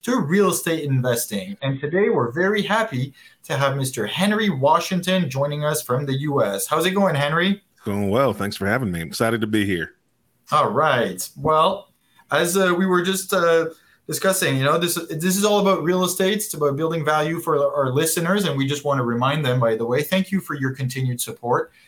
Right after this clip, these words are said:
Speaker 1: Thanks for sharing the show with a friend who you think could benefit from this conversation. Subscribe, like, send us some feedback. We try to respond to everything that we get. So without any further ado, Henry, how in the world did you start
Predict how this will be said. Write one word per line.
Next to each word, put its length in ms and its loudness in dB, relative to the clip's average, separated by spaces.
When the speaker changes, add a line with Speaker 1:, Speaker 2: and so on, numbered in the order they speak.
Speaker 1:
Thanks 260 -2
for 260 0
sharing 360 2
the 80 -2
show 260 2
with 140 0
a 80 -2
friend 320 -2
who 240 -2
you 200 -2
think 200 -6
could 120 -6
benefit 400 -2
from 160 -6
this 160 -6
conversation. 840 0
Subscribe, 680 2
like, 320 2
send 220 0
us 100 -2
some 140 -4
feedback. 420 0
We 80 -10
try 220 -4
to 80 -10
respond 380 -4
to 140 -12
everything 500 -2
that 120 0
we 140 -4
get. 360 -2
So 400 2
without 360 4
any 200 2
further 480 0
ado, 720 0
Henry, 580 0
how 240 0
in 140 4
the 100 2
world 640 2
did 140 -4
you 80 -4
start 480 -2